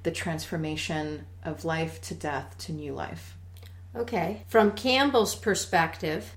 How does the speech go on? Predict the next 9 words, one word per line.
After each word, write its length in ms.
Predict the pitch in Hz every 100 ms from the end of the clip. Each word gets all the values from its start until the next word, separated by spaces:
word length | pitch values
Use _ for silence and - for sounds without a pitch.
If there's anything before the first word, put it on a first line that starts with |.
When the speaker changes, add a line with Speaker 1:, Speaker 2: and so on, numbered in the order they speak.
| -
Speaker 2:
this 560 | 175 208 190 - - - - -
transformation 1200 | - 240 220 220 - 190 180 185 208 - 131 156 - - -
for 240 | 233 214 190
men 380 | 190 202 202
and 220 | - 185 180
for 120 | 170
women 380 | 185 180 160 147
both 560 | 190 233 - - - - - - - - - - - -
involves 840 | - 180 160 156 156 143 131 -